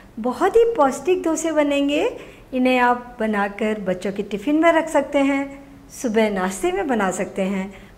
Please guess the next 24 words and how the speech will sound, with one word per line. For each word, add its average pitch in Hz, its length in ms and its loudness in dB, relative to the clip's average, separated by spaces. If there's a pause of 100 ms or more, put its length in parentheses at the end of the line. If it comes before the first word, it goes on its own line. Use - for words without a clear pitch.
बहुत 370 200 0
ही 415 80 2
पौष्टिक 180 440 -2
खाना 160 260 -8
है। 170 200 -12 (500)
तो 269 120 6
आइए 240 380 4 (580)
रागी 262 440 4
डोसा 247 300 0
बनाना 175 520 -4 (380)
शुरू 220 380 -4
करते - 280 -12
हैं। 147 260 -12 (300)
इसके 302 340 2
लिए 370 240 6
हमने 311 680 4 (320)
रागी 226 460 4
का 440 220 4
आटा 320 300 4 (280)
आधा 202 280 4
कप - 260 -2
ले 349 140 4
लिया 339 240 6
है। 349 280 4